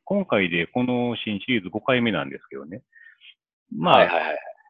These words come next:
Speaker 1: 六回目、七回目あたりで、まあ、ちょっと一回こう、Spotifyのプレイリストに一回まとめて、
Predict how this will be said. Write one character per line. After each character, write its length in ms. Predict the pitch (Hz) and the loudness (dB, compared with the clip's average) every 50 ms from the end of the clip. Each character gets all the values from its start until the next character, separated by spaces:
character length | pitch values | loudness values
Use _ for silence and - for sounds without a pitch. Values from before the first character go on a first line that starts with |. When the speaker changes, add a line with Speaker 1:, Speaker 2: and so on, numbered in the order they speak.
| _ | _
Speaker 1:
六 160 | 147 151 175 | -4 -4 -2
回 180 | - - 185 185 | 0 2 2 2
目、 100 | 185 180 | 4 4
七 200 | 185 185 190 190 | 4 4 4 4
回 180 | - 190 190 190 | 4 4 4 4
目 100 | 190 190 | 4 2
あ 60 | 190 | 4
た 100 | - 139 | 4 4
り 80 | 104 | 4
で、 80 | 90 90 | 4 2
ま 140 | 87 101 95 | 2 2 2
あ、 60 | 90 | 0
ち 80 | - 127 | -2 -4
ょ 40 | |
っ 20 | - | -2
と 80 | - | 0
一 160 | 98 110 120 - | 0 0 -2 -2
回 240 | - 147 147 143 | -2 0 0 0
こ 1080 | 139 - 147 143 143 143 143 143 143 143 143 139 139 139 139 139 139 139 135 139 135 131 | 0 2 4 4 6 6 4 4 4 2 2 2 2 2 0 0 0 -2 -2 -2 -4 -6
う、 200 | - - - 170 | -10 -12 -12 -10
Spotify 340 | - - 147 120 101 87 | -8 -4 0 0 0 0
の 80 | 82 82 | -2 -6
プ 140 | - - 135 | -10 -6 -4
レ 120 | 143 147 | -4 -2
イ 20 | 147 | -2
リ 100 | 156 156 | -4 -6
ス 100 | - - | -8 -8
ト 80 | 104 | -8
に 160 | 85 80 80 | -8 -8 -8
一 60 | 87 - | -8 -8
回 120 | - 110 | -8 -6
ま 140 | 101 107 127 | -6 -6 -6
と 100 | - 156 | -6 -6
め 140 | 160 160 156 | -6 -6 -8
て、 380 | _ - 156 151 151 151 156 | _ -6 -6 -4 -4 -6 -8